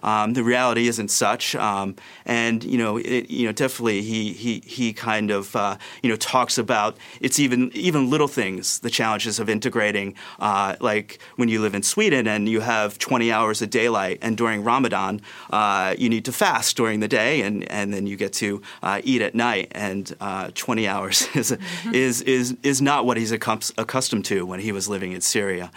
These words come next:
Speaker 1: So he, and, and he does this with a, a real sense of humor and, uh, uh, a young person who, who's really used, uh, social media to tell a story.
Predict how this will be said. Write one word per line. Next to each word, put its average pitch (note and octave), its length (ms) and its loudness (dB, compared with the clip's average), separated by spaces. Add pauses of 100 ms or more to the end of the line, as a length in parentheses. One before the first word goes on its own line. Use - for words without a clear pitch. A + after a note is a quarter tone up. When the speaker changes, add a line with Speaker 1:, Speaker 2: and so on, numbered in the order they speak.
(220)
Speaker 1:
So B2+ 320 4
he, B2+ 360 2
and, B2 420 2
and D#3+ 120 4
he F3 80 2
does F3 200 4
this A#2 220 2
with A2 160 0
a, G2 320 0
a G#2+ 100 -2
real A2 240 2
sense G#2 300 -2
of G#2 60 -8
humor D3+ 340 0
and, G2+ 300 0
uh, F#2 240 -2 (320)
uh, G2 460 0
a A#2 60 0
young A#2+ 240 2
person A2+ 340 -2
who, F#2+ 280 -4
who's G2+ 260 -4
really G2+ 260 -2
used, G2 420 -4
uh, F#2 140 -4
social G2+ 340 -2
media F#2+ 340 -4
to F2 80 -14
tell F2+ 180 -8
a F2+ 60 -10
story. F2+ 360 -6